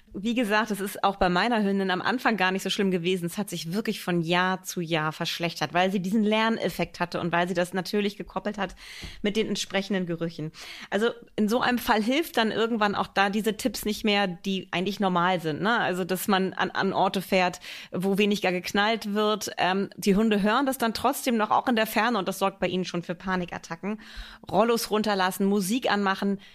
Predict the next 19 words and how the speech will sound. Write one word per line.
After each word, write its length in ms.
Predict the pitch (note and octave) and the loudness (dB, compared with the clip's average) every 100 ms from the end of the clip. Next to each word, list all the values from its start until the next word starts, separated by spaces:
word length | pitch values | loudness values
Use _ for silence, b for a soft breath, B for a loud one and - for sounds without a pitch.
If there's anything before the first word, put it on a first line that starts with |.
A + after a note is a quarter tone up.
| B | B
das 120 | F3+ | 0
sind 220 | C4+ - | 2 2
alles 220 | A#3 C#4+ | 2 2
so 60 | B3 | -2
Sachen, 280 | A3 B3 A#3+ | 0 0 0
die 120 | G#3 | 0
können 220 | B3 B3 | 0 2
helfen 460 | C4 A#3+ A#3+ - A#3 | 2 0 0 -2 -2
für 180 | A3 A3 | 0 2
Hunde, 260 | B3 B3 | 2 2
die 300 | F#3 G3+ G3 - - | 0 0 -2 -6 -4
milde 720 | G3 G3 A#3 C4+ C4 B3 - | 2 4 4 2 0 0 -4
Form 480 | - A3 G#3 C4 C4 | -4 0 2 2 0
haben, 560 | A#3+ C#4 C#4 G#3 F#3 F#3+ | -2 -2 -2 -4 -6 -6
die 140 | G3+ | -4
vielleicht 240 | G3+ G3 | -2 -2
nicht 200 | G3+ G3+ | -2 -2
ganz 300 | - A3+ C4 | 0 0 0
so 220 | C4 B3+ | 0 0